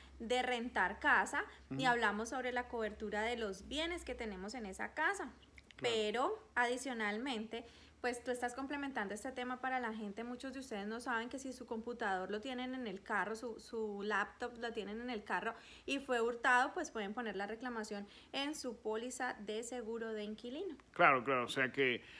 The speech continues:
Speaker 2: tiene, tiene que sentarse con su agente y que le explique esos servicios, cómo trabaja. Si te, si usted no se ha sentado con su agente,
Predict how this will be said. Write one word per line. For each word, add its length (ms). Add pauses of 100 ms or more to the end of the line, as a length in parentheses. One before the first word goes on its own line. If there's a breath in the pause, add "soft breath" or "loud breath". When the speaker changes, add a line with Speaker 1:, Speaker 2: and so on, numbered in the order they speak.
(180 loud breath)
Speaker 2:
tiene, 260
tiene 320
que 100
sentarse 480
con 140
su 120
agente 440
y 280
que 140
le 80
explique 720
esos 220
servicios, 540
cómo 260
trabaja. 600 (340 loud breath)
Si 200
te, 340
si 160
usted 260
no 100
se 120
ha 20 (220)
sentado 640
con 180
su 220
agente, 640